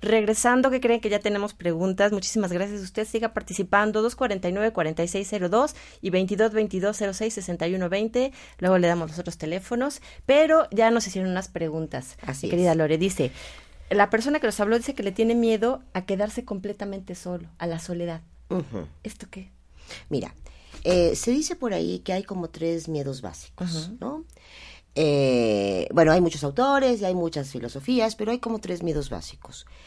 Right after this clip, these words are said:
Speaker 2: Si nosotros le vamos rascando a nuestros miedos, normalmente es a no pertenecer a un grupo
Speaker 1: Ujú.
Speaker 2: o no tener el corazón puesto en alguien, a la soledad, ¿sí?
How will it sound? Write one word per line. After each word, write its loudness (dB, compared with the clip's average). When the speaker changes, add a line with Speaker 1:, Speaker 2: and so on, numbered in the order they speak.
Speaker 2:
Si -4
nosotros -2
le 0
vamos -2
rascando -4
a 0
nuestros -6
miedos, -2
normalmente -4
es -10
a -6
no -4
pertenecer -6
a -4
un -4
grupo -8
Speaker 1:
Ujú. -10
Speaker 2:
o 2
no 2
tener 0
el -2
corazón -2
puesto -4
en -4
alguien, -4
a -8
la -6
soledad, -8
¿sí? -10